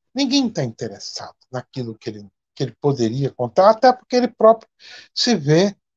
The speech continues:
destituído de história. Ele próprio se vê uma pessoa vazia,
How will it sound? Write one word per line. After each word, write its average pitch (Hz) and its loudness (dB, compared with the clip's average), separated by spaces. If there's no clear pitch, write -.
destituído 240 0
de 220 -12
história. 208 4
Ele 254 2
próprio 233 2
se 240 -4
vê 233 2
uma 233 4
pessoa 226 2
vazia, 160 0